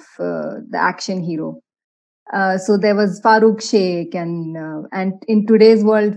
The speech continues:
the intense, an intense, um, hero like, uh, Fawad Khan or somebody like that versus, uh, the flamboyant kind of Ranveer Singh. So my characters are usually the intense, the types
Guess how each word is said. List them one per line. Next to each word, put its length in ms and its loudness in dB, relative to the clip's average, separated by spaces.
the 460 -2
intense, 640 -2
an 160 -4
intense, 640 2
um, 720 -6
hero 280 0
like, 400 -2
uh, 140 -6
Fawad 420 -2
Khan 320 -4
or 80 -2
somebody 300 2
like 260 2
that 380 2
versus, 580 0
uh, 380 0
the 160 -2
flamboyant 880 -2
kind 220 -6
of 80 -4
Ranveer 520 -8
Singh. 320 -16
So 520 -2
my 320 -2
characters 600 0
are 40 4
usually 460 2
the 140 2
intense, 840 -4
the 460 -4
types 560 -4